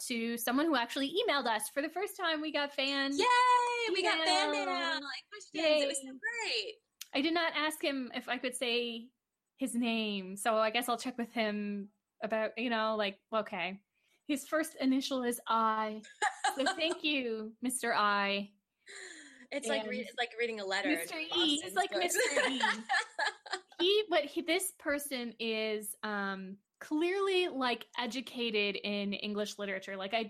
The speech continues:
Speaker 1: I've never, I haven't asked, we've, we've traded, like, a bunch of emails, but I have not asked him his background, but he's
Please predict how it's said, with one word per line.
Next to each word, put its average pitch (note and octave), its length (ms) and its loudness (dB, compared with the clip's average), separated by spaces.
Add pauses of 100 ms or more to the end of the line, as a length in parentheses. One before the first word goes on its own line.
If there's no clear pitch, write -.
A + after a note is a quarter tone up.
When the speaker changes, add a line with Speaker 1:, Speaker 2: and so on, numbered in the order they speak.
Speaker 1:
I've A3+ 160 -2
never, B3+ 240 -2
I B3+ 80 -2
haven't C#4 300 -2
asked, A#3+ 320 -2
we've, C#4+ 240 0
we've C#4 160 -4
traded, D4 340 -4
like, G#3+ 240 -4 (180)
a F#3+ 100 -2 (260)
bunch A3+ 260 2
of G#3+ 80 -2
emails, G3+ 460 -2
but G3+ 180 -4
I G3+ 60 -4
have A3 200 -2
not A3 240 -2
asked G#3+ 240 -2
him G#3 120 -4
his G3+ 180 -4
background, F#3+ 480 -4
but F#3+ 120 -6
he's A3 220 -6